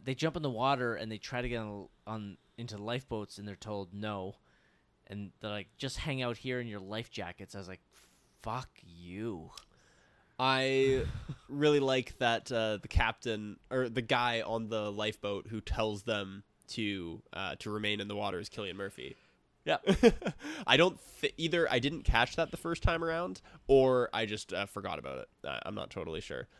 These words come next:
Speaker 2: But, um, Christopher Nolan, of course, being famous for, uh,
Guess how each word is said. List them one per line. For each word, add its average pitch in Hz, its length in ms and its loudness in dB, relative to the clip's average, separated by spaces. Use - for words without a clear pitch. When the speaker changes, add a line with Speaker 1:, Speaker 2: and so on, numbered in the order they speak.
Speaker 2:
But, 85 200 -2
um, 87 200 -8
Christopher 113 340 -2
Nolan, 110 300 2
of 104 100 -8
course, 107 180 -2
being 90 380 -8
famous 104 400 -2
for, 95 560 -4
uh, - 60 -14